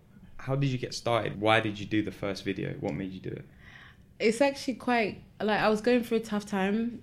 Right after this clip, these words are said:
Speaker 2: um, and then, I don't know, it was a very spiritual moment, and then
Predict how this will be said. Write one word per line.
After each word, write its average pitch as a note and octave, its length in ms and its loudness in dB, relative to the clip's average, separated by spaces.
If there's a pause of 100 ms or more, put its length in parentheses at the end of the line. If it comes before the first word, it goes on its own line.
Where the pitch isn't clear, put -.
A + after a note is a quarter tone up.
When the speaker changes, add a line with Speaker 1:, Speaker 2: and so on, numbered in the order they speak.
(160)
Speaker 2:
um, E3+ 440 -2
and F3 300 -2
then, E3+ 580 -2 (960)
I F#3 100 -2
don't F#3+ 120 6
know, F3+ 220 4
it F3 40 2
was E3 140 -6
a - 20 -8
very G3 220 6
spiritual F#3+ 580 0
moment, E3 640 -2
and F3 180 -4
then E3 460 -4